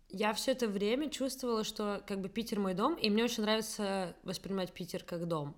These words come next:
потому что здесь живут родители, я прожила здесь,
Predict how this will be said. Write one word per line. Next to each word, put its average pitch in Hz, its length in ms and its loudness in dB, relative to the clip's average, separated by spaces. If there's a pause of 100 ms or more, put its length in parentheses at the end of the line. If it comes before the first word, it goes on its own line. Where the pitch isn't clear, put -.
потому 180 220 0
что 185 160 -4
здесь 180 200 0
живут 170 180 -4
родители, 226 540 0
я 208 180 0
прожила 185 340 0
здесь, 170 420 -4